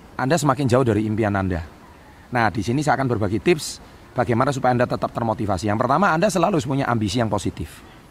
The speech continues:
Ya, ambisi yang positif itu maksudnya apa? Jadi Anda, eh, dengan menonton channel ini, Anda juga akan selalu memiliki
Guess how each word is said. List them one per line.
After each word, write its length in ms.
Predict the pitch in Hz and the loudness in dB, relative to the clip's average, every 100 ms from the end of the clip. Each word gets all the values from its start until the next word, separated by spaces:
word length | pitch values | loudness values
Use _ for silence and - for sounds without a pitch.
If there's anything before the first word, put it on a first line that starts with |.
| - - - - - | -20 -20 -20 -20 -10
Ya, 240 | 107 107 | -2 0
ambisi 320 | 117 123 120 160 | 2 0 2 2
yang 80 | |
positif 320 | 151 165 143 190 | 2 2 0 0
itu 140 | 214 | 0
maksudnya 400 | 185 165 180 165 | 0 0 0 0
apa? 320 | - 113 120 135 | -2 -6 -6 -6
Jadi 240 | 123 120 131 | -4 -2 0
Anda, 400 | 135 147 208 - - - - - - | 0 0 -2 -6 -12 -20 -20 -20 -12
eh, 480 | 131 131 131 131 127 117 | -8 -6 -4 -4 -4 -2
dengan 240 | 131 190 | 0 0
menonton 320 | 180 175 165 | 0 0 0
channel 320 | 160 147 139 139 | 0 0 0 -2
ini, 320 | 175 113 110 | -2 -2 -2
Anda 160 | 127 | -4
juga 240 | 180 - 110 | -6 -6 -4
akan 160 | 131 | -4
selalu 320 | 127 127 123 156 | -4 -2 0 0
memiliki 400 | 135 127 160 | -2 -2 -4